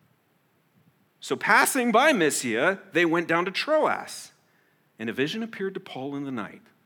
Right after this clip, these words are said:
A man of Macedonia was standing over there. That's across the Aegean Sea. Standing over there,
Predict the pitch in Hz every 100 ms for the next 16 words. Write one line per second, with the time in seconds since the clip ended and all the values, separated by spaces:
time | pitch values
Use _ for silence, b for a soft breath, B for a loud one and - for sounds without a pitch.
0 | _ _ _ _ _ - 123 117 127 117
1 | 131 127 147 143 165 139 98 104 - -
2 | 120 120 135 156 147 98 101 110 - -
3 | - 127 135 156 - - - B B 135
4 | 139 127 139 139 - 151 117 - - _
5 | _ _ _ _ - - 165 214 208 147
6 | 113 113 123